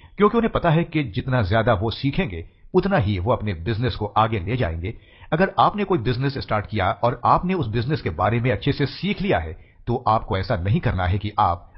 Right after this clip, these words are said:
आगे कुछ सीखना ही बंद कर दें, क्योंकि normally देखा गया है कि जब लोग किसी चीज के बारे में सीख लेते हैं,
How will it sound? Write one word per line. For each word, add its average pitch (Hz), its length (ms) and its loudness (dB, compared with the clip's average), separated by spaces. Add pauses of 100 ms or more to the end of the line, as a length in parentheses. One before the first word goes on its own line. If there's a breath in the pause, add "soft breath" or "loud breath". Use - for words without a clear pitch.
(100)
आगे 165 220 4
कुछ - 160 -4
सीखना 110 320 -4
ही 113 140 -4
बंद 147 200 -2
कर - 120 -8
दें, - 200 -16 (560 soft breath)
क्योंकि 208 180 0
normally 151 340 2
देखा 190 220 2
गया 190 140 2
है 196 80 2
कि 190 100 0
जब 117 200 0
लोग 139 240 0
किसी 160 200 0
चीज 139 280 -2
के 131 80 0
बारे 107 260 2
में 117 80 0
सीख 160 340 -2
लेते 95 220 -6
हैं, 90 300 -4